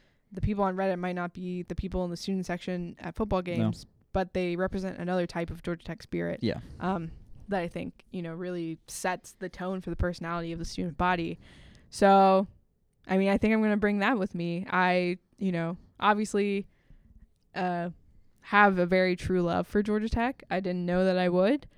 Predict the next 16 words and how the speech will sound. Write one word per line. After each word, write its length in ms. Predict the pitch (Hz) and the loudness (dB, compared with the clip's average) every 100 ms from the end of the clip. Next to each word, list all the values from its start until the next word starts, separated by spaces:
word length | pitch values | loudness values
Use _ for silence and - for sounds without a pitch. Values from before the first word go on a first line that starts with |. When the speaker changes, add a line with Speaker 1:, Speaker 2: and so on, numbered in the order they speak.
| - - - | -14 -12 -6
Speaker 1:
Um, 400 | 190 180 180 175 - - - - - _ _ - - - | -2 0 -2 -4 -8 -16 -18 -20 -20 _ _ -20 -20 -6
<laughs> 20 | 226 | 8
with 560 | 233 226 202 - - - | 10 10 6 2 2 2
everything 500 | - 202 208 196 208 | 2 6 6 6 4
Speaker 2:
<laughs> 60 | 233 | 4
Speaker 1:
considered, 480 | 202 214 226 381 453 | 2 4 4 4 4
I 140 | 220 | 4
didn't 320 | 196 202 208 214 | 4 4 2 2
think 300 | 214 226 202 | 4 4 2
I 140 | 214 | 4
would 200 | 202 202 | 2 2
come 160 | 226 214 | 2 4
out 220 | 208 190 | 4 4
loving 360 | 196 196 208 | 4 4 0
this 140 | 202 208 | -2 -4
place, 380 | - 214 277 | -4 -4 -4